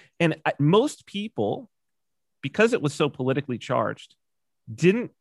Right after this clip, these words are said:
see, were not able to step away and objectively see what had fundamentally changed with Me Too. And what fundamentally changed with Me Too was, if you didn't see that that was, that the patriarchy was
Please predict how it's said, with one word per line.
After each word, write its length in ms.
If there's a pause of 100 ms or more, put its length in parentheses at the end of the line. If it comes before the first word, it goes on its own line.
(120)
see, 640
were 260
not 360
able 200
to 120
step 360
away 260
and 80
objectively 680
see 380
what 240
had 140
fundamentally 760
changed 400
with 120
Me 140
Too. 300 (640)
And 100
what 140
fundamentally 600
changed 320
with 100
Me 160
Too 260
was, 360 (880)
if 100
you 80
didn't 300
see 240
that 160
that 240
was, 320
that 180
the 80
patriarchy 540
was 180